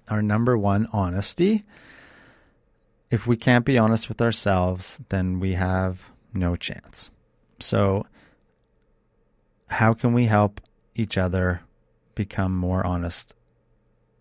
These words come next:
with ourselves? And again, it goes back to this. You have to embody the things that you expect other people to do. And that's what I, I think is lost a lot in this mental health conversation, is that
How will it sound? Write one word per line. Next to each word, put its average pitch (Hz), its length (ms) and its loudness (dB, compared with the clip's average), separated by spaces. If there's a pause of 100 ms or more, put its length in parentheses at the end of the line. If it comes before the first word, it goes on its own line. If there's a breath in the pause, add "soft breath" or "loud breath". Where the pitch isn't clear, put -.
(360)
with - 160 -2
ourselves? - 560 -6 (960 soft breath)
And 98 140 -6
again, 139 260 6
it 117 60 6
goes 101 220 4
back 98 260 0
to 98 100 -2
this. 90 560 -4
You 104 280 4
have 113 240 0
to 113 120 2
embody 117 500 4
the 101 140 -2
things 98 360 -2
that 107 120 -2
you 104 220 2
expect - 460 -4
other 101 220 -2
people 101 300 -4
to 123 140 -10
do. 240 260 -2 (500 loud breath)
And 113 140 -2
that's 123 220 0
what 127 160 2
I, 127 160 0 (180)
I 123 140 -2
think 123 380 -4 (100)
is 123 180 -2
lost 143 400 4
a 120 60 -2
lot 107 260 4
in 104 140 4
this 101 200 -2
mental 104 260 -4
health 180 280 0
conversation, 101 720 -2
is 90 180 -6
that 95 220 -2